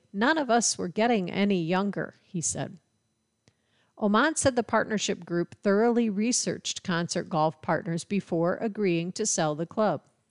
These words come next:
"They value the uniqueness of each club, and they want to preserve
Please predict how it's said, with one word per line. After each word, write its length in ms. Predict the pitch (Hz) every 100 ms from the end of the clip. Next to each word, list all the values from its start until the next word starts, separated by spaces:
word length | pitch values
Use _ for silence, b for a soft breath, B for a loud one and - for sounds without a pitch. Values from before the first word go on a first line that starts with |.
| _ _ _ _ _ _ _ _ _ _ _ _ _ -
"They 140 | 330
value 460 | 277 285 339 294 196
the 120 | 196
uniqueness 760 | 185 196 208 262 208 175 156
of 120 | 190 175
each 240 | 202 -
club, 440 | - 175 170 208 -
and 160 | 214
they 80 | 202
want 320 | 190 226 262
to 140 | - 302
preserve 600 | - 277 190 170 180